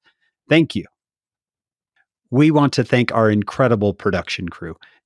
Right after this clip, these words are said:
David Perry, Lisa Spice, Jamie Nielsen, Will Stoughton, Crystal Roberts, and Ariel Quadra.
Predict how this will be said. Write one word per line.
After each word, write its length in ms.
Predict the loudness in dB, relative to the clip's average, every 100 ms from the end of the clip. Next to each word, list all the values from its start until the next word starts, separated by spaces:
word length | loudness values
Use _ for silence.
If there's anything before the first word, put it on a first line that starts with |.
| -2
David 440 | 2 4 2 0
Perry, 420 | -6 -12 -10 -12 -4
Lisa 400 | 0 0 0 -6
Spice, 480 | -6 -12 -12 -14 -14
Jamie 340 | -2 2 4 2
Nielsen, 520 | 0 -4 -10 -12 -14 -18 _ -2
Will 240 | 2 2
Stoughton, 600 | 0 -4 -4 -4 -8 -8 _ _ -4
Crystal 360 | -2 0 -2
Roberts, 540 | 0 -2 0 -2 -4 -8
and 100 | -8 -6
Ariel 400 | -4 -2 -2 -4
Quadra. 540 | -6 -6 -6 -8 -16